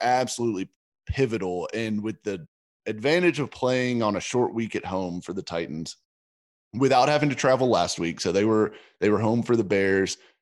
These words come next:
They've barely traveled for the last two months. This is a game where y-, this is gonna be the easier of the two games to win. It's gonna be this one Thursday night at home. The Colts have to travel on a short week.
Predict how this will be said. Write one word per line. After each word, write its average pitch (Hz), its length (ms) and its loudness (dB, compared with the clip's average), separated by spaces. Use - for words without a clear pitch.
They've 104 240 0
barely 139 460 6
traveled 110 440 2
for 107 100 0
the 104 80 2
last 98 360 2
two 101 140 2
months. 85 420 -2
This 147 220 2
is 185 160 2
a 147 60 4
game 131 340 2
where 110 400 2
y-, 107 260 -8
this 165 300 4
is 185 180 2
gonna 165 220 4
be 147 160 6
the 131 180 2
easier 127 460 6
of 101 140 2
the 110 100 4
two 117 260 2
games 92 420 0
to 104 100 0
win. 90 360 0
It's 104 340 2
gonna 110 180 0
be 104 300 0
this 131 240 2
one 110 440 2
Thursday 120 380 4
night 101 320 2
at 107 160 2
home. 98 320 0
The 90 180 2
Colts 127 260 2
have 120 140 4
to 117 80 -4
travel 104 340 2
on 101 160 2
a 98 40 0
short 92 280 0
week. 85 300 -2